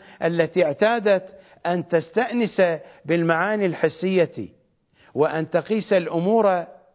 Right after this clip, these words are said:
بحواسها وبقواعد الأزمنة والأمكنة؟ ما هذا هو الذي نحن عليه.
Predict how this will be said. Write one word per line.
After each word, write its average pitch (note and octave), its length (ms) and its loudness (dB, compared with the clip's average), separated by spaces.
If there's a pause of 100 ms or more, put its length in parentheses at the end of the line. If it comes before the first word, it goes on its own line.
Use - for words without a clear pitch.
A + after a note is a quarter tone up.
(480)
بحواسها F3+ 1200 0 (380)
وبقواعد D#3+ 800 2
الأزمنة D#3 720 0
والأمكنة؟ C#3 760 -2 (1500)
ما C#3+ 240 2
هذا G3+ 220 2
هو G#3+ 240 0
الذي F#3 480 -2 (220)
نحن G3+ 320 -2
عليه. D3 600 0